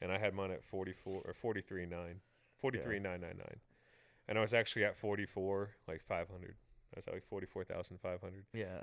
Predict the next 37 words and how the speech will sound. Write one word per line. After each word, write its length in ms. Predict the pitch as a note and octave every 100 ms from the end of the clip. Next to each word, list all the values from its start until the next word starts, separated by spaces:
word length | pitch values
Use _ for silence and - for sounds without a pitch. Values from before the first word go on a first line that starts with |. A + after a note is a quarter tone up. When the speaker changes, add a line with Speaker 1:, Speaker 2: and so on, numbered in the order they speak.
| -
Speaker 1:
I 40 |
was 120 | F#2+
a 40 | F#2+
little 200 | G2 F#2+
overweight. 440 | F#2+ F2+ F2 F2+ - _ - - - - _ _ _ - - E2+
And 320 | E2+ E2+ F#2
so, 600 | - F#2+ E2 E2 E2 F2 - _ _ _ _ B2
uh, 20 |
actually, 300 | C3 - G2
that's 160 | G#2
another 200 | F#2+ G2+
story. 360 | F#2+ - F2 F2 - _ _
I 60 | -
was 120 | G#2
in 120 | G#2
Louisiana. 680 | F#2+ G2 A2 G2+ G2+ G2 F2+ G#2 _
That's 160 | - -
where 80 | F2+
I 40 |
picked 200 | - -
the 60 | -
trucks 300 | G2+ F#2 G#2
up 180 | G2+
at. 180 | F2 F2+ - _ - _ _ _ _ _ -
Speaker 2:
Yeah. 160 | G2+
Speaker 1:
I 40 | F2+
knew 160 | B2
I 80 | A2
was 140 | F#2+ G2
overweight, 440 | F2 E2+ F2 E2
so 140 | -
I 20 | F2+
went 140 | F#2+
and 60 | E2+
I 60 |
weighed 240 | F2 F#2 F2+
in. 240 | F2+ F2+